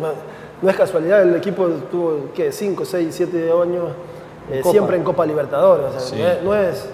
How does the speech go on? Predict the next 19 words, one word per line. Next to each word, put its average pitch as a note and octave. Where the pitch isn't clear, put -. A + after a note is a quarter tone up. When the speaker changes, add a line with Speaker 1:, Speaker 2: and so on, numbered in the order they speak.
Speaker 1:
no F#3+
es G3+
poco. B2+
Eh, C#3+
ya G#3+
las F#3
diferencias G#3
personales F#3+
son, F3+
son D#3+
aparte, C#3
pero C3
lo C3+
que, C3
lo C3
que C3+
pasó D#3+
en, F3
en, D3+